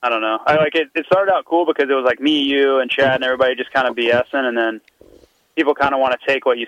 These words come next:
say, and then, like, I don't know. I was just over it. People getting kinda out of line,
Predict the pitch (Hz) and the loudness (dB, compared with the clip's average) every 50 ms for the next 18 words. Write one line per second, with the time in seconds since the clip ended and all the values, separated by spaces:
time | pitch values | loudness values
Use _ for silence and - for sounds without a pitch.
0 | - - 127 127 127 123 123 123 120 117 113 113 110 110 110 104 - _ _ _ | -2 0 0 2 2 0 0 -2 -2 -4 -2 -2 0 -2 -2 -2 -6 _ _ _
1 | _ _ _ - 113 117 113 107 104 104 104 110 123 123 110 107 - - - 107 | _ _ _ -6 -4 -4 -4 -4 -2 -2 0 0 0 -2 -4 -10 -8 -4 -4 -2
2 | 107 110 110 107 107 - - - _ _ _ _ _ _ _ _ _ _ _ _ | 0 0 0 0 -2 -4 -10 -20 _ _ _ _ _ _ _ _ _ _ _ _
3 | _ _ - - - - 151 143 143 147 147 131 131 127 117 - - 127 127 120 | _ _ -20 -8 -4 -2 0 0 0 0 -2 -4 -6 -10 -10 -4 -4 -2 -2 0
4 | 117 117 113 107 110 113 113 113 117 117 110 | -2 -2 -2 -2 0 0 0 0 -2 -4 -6